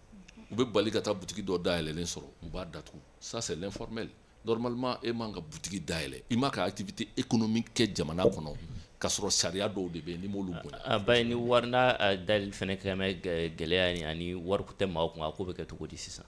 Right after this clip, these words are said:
Speaker 1: Bon, i b'a dɔn, <laughs> ni wari tɛ maaw kun,
Speaker 2: Ani sifinnakaw fɛnɛ bɛ chômage la.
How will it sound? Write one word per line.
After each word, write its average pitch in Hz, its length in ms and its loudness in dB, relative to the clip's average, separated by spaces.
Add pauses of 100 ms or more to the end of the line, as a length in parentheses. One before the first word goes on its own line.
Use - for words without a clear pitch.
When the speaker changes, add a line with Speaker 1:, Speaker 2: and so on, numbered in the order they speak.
(140)
Speaker 1:
Bon, 190 320 10
i 185 60 -4
b'a 220 140 10
dɔn, 139 720 6
<laughs> - 0 -
ni 131 100 -4
wari 165 240 4
tɛ 101 180 8
maaw 127 140 12
kun, - 60 6
Speaker 2:
Ani 107 140 4
sifinnakaw 110 580 4
fɛnɛ 98 180 2
bɛ 95 80 2
chômage 92 400 -2
la. - 160 -4